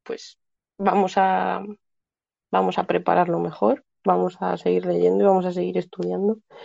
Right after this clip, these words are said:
y cuando se pueda, pues lo haremos mejor, supongo". Entonces, el día ese fue como un sube y baja de emociones.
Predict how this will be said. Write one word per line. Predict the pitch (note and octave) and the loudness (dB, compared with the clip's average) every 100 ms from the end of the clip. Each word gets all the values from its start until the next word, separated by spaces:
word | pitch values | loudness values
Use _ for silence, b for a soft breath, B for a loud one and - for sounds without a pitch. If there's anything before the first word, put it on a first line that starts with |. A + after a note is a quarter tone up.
| B - | B 0
y | G3+ | 4
cuando | F#3 F3 | 4 4
se | E3 E3+ | 2 0
pueda, | F3 F3 | 2 2
pues | - - - - - _ _ _ _ _ _ | 0 -4 -6 -18 -20 _ _ _ _ _ _
lo | F#3+ | 4
haremos | F3+ F3+ E3 | 6 6 4
mejor, | D#3+ D#3+ G#3+ G#3 | 2 4 2 2
supongo". | - D#3+ G3 G3+ F#3 - _ | -2 0 2 2 0 -6 _
Entonces, | F#3+ G3 G3+ - - - _ _ _ _ - | 0 4 4 2 -12 -20 _ _ _ _ 4
el | G#3 G3+ F#3+ F#3+ | 6 6 2 0
día | G#3+ G#3+ | 4 6
ese | G#3 A3 | 6 2
fue | G#3 G3 G3+ | 2 2 2
como | G3+ G3 F#3+ F#3+ | 2 4 4 2
un | G3 | 0
sube | G3 F3+ | -2 -2
y | F3 | 0
baja | F#3 F#3 | 0 0
de | F3+ | -2
emociones. | F3+ F3 - - A#3 | -2 -4 -4 -2 -4